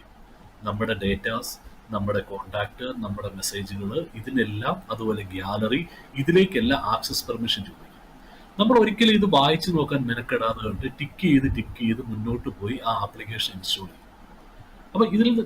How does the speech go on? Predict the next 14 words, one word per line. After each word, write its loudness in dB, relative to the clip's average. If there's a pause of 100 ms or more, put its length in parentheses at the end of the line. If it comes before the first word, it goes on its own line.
ഞാൻ 0
പറഞ്ഞു 6
വന്നത് 4
നമ്മൾ 2
ഓരോരുത്തരും 4
മൊബൈലിൽ 0 (120)
പലതരത്തിലുള്ള -2
ആപ്ലിക്കേഷൻസ് -4
ഇൻസ്റ്റാൾ -6
ചെയ്യുമ്പോൾ -10 (460)
നമ്മൾ 6
തന്നെ 0
നമ്മുടെ 2
ഡേറ്റാസ്, 0